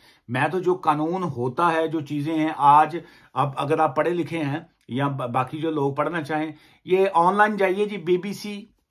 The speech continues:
डॉट को डॉट यूके जो है, बीबीसी की अपनी ही वेबसाइट के ऊपर है। ये आज की अगर आप पढ़ेंगे उसमें उसकी पिक्चर भी लगी है, इमिग्रेशन एनफोर्समेंट जो है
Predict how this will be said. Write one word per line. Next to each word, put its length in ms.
डॉट 340
को 100
डॉट 300
यूके 420
जो 140
है, 140
बीबीसी 480
की 200
अपनी 440
ही 120
वेबसाइट 580
के 60
ऊपर 260
है। 220
ये 120
आज 360
की 100
अगर 160
आप 160
पढ़ेंगे 280
उसमें 220
उसकी 200
पिक्चर 380
भी 100
लगी 260
है, 80
इमिग्रेशन 640
एनफोर्समेंट 640
जो 140
है 80